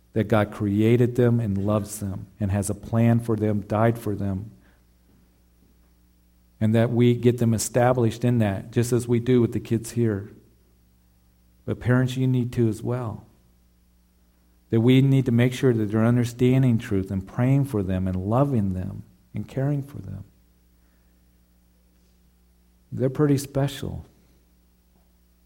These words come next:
Your kids are wonderful. And it's just a great thing to see them growing in God's Word and in God's love.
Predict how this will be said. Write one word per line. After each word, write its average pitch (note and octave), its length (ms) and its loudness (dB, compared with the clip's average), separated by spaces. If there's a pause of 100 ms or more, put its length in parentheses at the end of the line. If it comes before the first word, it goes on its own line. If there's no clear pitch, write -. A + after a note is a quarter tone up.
(320)
Your G#2+ 120 2
kids C#3+ 440 -2
are G#2+ 260 -2
wonderful. G#2+ 720 -2 (1800)
And A#2 140 4
it's A#2 180 2
just B2+ 380 0 (200)
a A#2 80 -2
great C3+ 440 4
thing D3 280 2
to A#2 60 0
see B2+ 240 0
them A#2+ 180 2
growing A#2+ 380 2
in G#2+ 100 0
God's A2 340 -2
Word A2+ 280 2
and G#2 160 -2
in G2+ 100 -2
God's G#2 380 -4
love. G2+ 400 -4